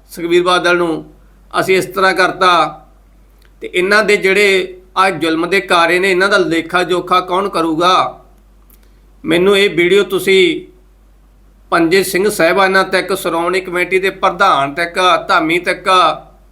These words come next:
ਜ਼ਰੂਰ ਪਹੁੰਚਦੀ ਕਰ ਦਿਓ। ਹੱਥ ਬੰਨ੍ਹ ਕੇ ਬੇਨਤੀ ਹੈ ਕਿ ਆਹ ਕਰਤੂਤਾਂ ਬਾਦਲ ਕਿਆਂ ਨੇ ਕੀਤੀਆਂ ਨੇ।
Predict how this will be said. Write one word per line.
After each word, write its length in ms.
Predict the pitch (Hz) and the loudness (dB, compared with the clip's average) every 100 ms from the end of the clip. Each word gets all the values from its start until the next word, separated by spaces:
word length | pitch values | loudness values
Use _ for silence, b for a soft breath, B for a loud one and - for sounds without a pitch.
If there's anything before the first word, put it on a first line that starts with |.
| _ _ _ _ _ _ _ _ - - 143 | _ _ _ _ _ _ _ _ -18 -10 0
ਜ਼ਰੂਰ 340 | 165 190 214 | 4 4 4
ਪਹੁੰਚਦੀ 480 | 214 202 214 208 202 | 2 0 0 -2 -2
ਕਰ 240 | 202 170 | 0 -2
ਦਿਓ। 200 | 160 208 | 0 0
ਹੱਥ 140 | 196 180 | 0 0
ਬੰਨ੍ਹ 260 | 175 185 | 0 -2
ਕੇ 140 | 202 196 | -2 -2
ਬੇਨਤੀ 460 | 175 170 165 180 | 0 -2 -2 0
ਹੈ 80 | 175 | 0
ਕਿ 160 | 185 214 | -2 -2
ਆਹ 180 | 190 202 | 0 0
ਕਰਤੂਤਾਂ 580 | 202 196 202 180 190 185 | -2 -6 -4 -2 0 0
ਬਾਦਲ 380 | 170 156 165 170 | 2 0 0 -2
ਕਿਆਂ 160 | 180 | -2
ਨੇ 120 | 196 | -2
ਕੀਤੀਆਂ 520 | 208 190 180 190 180 165 | -4 -4 -4 -2 0 2
ਨੇ। 420 | 190 175 127 | 0 0 -4